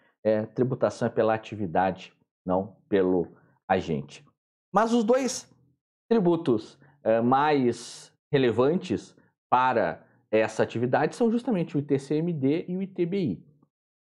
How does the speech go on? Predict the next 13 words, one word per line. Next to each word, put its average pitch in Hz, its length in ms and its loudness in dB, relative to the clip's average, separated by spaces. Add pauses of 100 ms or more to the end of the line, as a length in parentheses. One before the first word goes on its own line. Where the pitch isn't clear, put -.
Uma 349 140 2
coisa 339 260 2
interessante 160 800 0
é 147 80 0
que 151 180 -6
quando 262 280 0
a 294 40 0
Constituição 185 600 -4
de 135 60 -2
oitenta 123 320 -2
e 110 40 4
oito 87 400 -2 (380)
distribuiu 202 1600 2